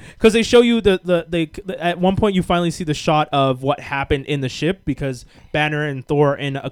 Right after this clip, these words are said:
the Quinjet and he presses on the pad and he asks, uh, "Play r-, log." And the log is the ship, like, falling through something, and he's in Hulk mode, and the, the plane's, like, about to crash.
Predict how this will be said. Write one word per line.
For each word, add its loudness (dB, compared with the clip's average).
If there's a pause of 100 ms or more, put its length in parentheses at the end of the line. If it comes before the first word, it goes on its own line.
(140)
the -4
Quinjet -2
and -8
he -8
presses -6
on -6
the -10
pad -6 (320)
and -6
he -4
asks, -6 (100)
uh, 0
"Play -2
r-, -2
log." 2 (320)
And -2
the 0
log 4
is -2
the 0
ship, 2
like, -2
falling 4
through 0
something, -4 (280)
and -8
he's -8
in -4
Hulk 0
mode, -2 (220)
and -2
the, 0
the -2
plane's, -2
like, -2
about 0
to -4
crash. -4